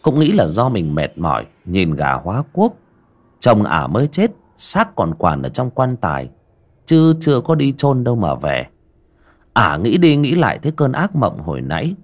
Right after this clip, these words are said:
cũng chỉ là ác mộng, rồi nghĩ có khi là mình chưa tỉnh ngủ, mình hoa mắt.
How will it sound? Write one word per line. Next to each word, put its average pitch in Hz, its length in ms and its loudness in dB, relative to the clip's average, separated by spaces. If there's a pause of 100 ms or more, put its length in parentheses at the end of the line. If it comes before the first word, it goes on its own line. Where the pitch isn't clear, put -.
(340)
cũng 185 320 0
chỉ 196 180 -4
là - 120 -6
ác - 340 -6
mộng, 95 220 -2 (760)
rồi 82 380 0
nghĩ 123 280 -2 (400)
có 185 100 4
khi 156 220 2
là 92 140 0
mình 71 300 -6
chưa 127 180 0
tỉnh 69 320 -6
ngủ, 65 220 -6 (240)
mình 73 240 -4
hoa 107 260 -4
mắt. 120 220 -2